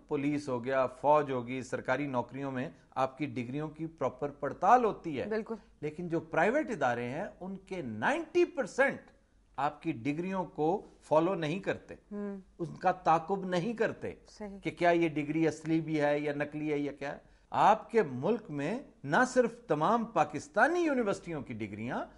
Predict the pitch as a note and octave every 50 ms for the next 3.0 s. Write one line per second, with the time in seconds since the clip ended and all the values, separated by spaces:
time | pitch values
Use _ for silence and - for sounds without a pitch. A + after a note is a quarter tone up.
0 | - _ _ - - B3+ B3+ C#4 D4 C#4+ C#4+ C#4+ C4+ C#4 C4 A#3 G#3+ F#3 C#3 A#2+
1 | C3+ B2+ - - - C#4+ D#4+ E4 E4 D#4+ C#4+ C4+ A#3+ A3+ G#3 F#3 E3 - - D#3+
2 | D3+ C3+ - - C3 A2+ G2+ A#2 A2+ B2 C#3+ D3+ D3+ B2 A#2 B2+ A#2+ D#3+ A3+